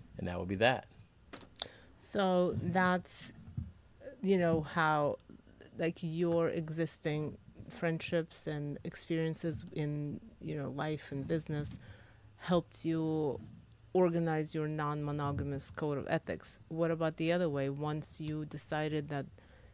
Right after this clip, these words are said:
Speaker 2: you wanted to live your life in that way, which is quite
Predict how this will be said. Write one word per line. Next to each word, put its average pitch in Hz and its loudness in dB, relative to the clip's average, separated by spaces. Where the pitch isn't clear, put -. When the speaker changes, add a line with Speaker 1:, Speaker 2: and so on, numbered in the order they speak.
Speaker 2:
you 156 2
wanted 160 0
to 175 -2
live 165 2
your 151 0
life 151 -2
in 160 0
that 151 0
way, 220 2
which - -2
is - -4
quite - -2